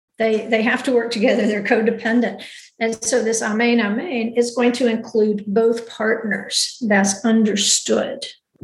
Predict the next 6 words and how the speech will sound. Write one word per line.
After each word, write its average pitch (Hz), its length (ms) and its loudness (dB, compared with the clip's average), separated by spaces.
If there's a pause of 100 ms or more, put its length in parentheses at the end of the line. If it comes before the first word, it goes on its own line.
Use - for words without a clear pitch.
We're 214 80 0
gonna 202 160 0
switch 220 440 0
over 214 280 4
right 185 320 2
here. 294 760 0